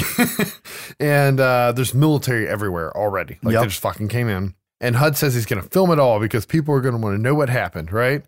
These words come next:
Speaker 2: Yeah.
Speaker 1: And that's a good explanation for why he has the camera, too.
Speaker 2: Yeah.
Speaker 1: And, uh, Rob gets a call from Beth.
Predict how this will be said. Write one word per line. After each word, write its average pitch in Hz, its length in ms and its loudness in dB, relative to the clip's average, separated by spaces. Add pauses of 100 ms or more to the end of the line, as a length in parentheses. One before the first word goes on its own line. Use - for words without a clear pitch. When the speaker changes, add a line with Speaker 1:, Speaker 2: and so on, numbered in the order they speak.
(120)
Speaker 2:
Yeah. 107 120 0
Speaker 1:
And 170 80 2
that's 190 220 -2
a 160 120 -4
good 165 200 2
explanation 131 580 0
for 113 100 -4
why 110 140 0
he 107 60 0
has 107 160 -4
the 92 80 -8
camera, 87 340 -6
too. 85 340 -6 (420)
Speaker 2:
Yeah. 101 280 2 (120)
Speaker 1:
And, 123 400 0
uh, 117 280 4
Rob 123 260 0
gets 131 160 -4
a 135 40 -4
call 113 240 2
from 135 260 -2
Beth. - 500 -6